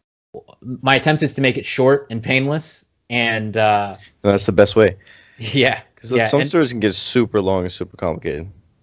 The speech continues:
Speaker 1: Yeah, I think, I think if people have to sit down for an hour, it's, it's tough. It's tough to, to, to keep their focus for that long. Um, and I know we like to say that that's, like, a kid thing, like, "Oh, you can't, you can only concentrate for fifteen minutes." But,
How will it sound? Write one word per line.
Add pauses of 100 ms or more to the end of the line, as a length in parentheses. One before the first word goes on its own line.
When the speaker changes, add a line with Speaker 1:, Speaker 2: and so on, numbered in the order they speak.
(160)
Speaker 1:
Yeah,
I
think,
I
think
if
people
have
to
sit
down
for
an
hour,
it's,
it's
tough.
It's
tough
to,
to,
to
keep
their
focus
for
that
long. (440)
Um,
and
I
know
we
like
to
say
that
that's,
like,
a
kid
thing,
like,
"Oh,
you
can't,
you
can
only
concentrate
for
fifteen
minutes."
But,